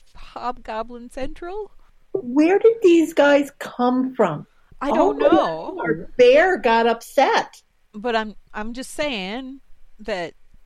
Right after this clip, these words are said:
Speaker 1: maybe it would be worth our while to take a minute,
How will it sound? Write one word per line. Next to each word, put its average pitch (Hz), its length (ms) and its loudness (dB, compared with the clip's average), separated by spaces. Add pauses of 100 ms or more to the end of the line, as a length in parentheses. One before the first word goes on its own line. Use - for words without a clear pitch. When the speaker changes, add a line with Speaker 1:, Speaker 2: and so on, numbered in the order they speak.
(120)
Speaker 1:
maybe 202 520 -12
it 196 140 -10
would 196 140 -12
be 208 120 -14
worth 202 300 -12
our 196 160 -8
while 190 560 -4
to - 160 -16
take 226 320 -12
a 196 60 -12
minute, 170 440 -14